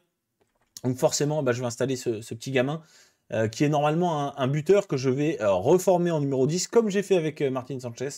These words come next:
Donc j'espère qu'il sera aussi efficace que lui. Euh, on va voir ça ensemble après. Et enfin, euh, alors j'ai eu lui,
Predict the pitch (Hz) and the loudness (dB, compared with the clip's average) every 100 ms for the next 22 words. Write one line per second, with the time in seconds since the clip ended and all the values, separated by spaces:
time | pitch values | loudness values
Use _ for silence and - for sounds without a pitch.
0 | - 101 - 123 120 120 120 - 123 - | -12 -14 -8 -8 -8 -12 -10 -4 -4 -2
1 | 127 - 127 110 - 113 170 _ _ - | -8 -8 -8 -6 -6 -6 -8 _ _ -20
2 | - _ - 98 120 135 139 175 151 - | -20 _ -4 2 2 2 0 -2 -4 -2
3 | 156 - - _ _ _ _ _ _ 180 | -4 -4 -8 _ _ _ _ _ _ 4
4 | 190 185 190 202 202 _ _ _ _ _ | 6 4 4 0 0 _ _ _ _ _
5 | _ _ _ _ _ - - 117 120 120 | _ _ _ _ _ -20 -4 4 6 6
6 | 117 117 113 113 113 110 110 110 110 - | 4 4 4 2 2 0 -2 -2 -4 0
7 | 160 123 87 120 170 165 175 208 214 | 2 2 0 2 4 6 4 2 0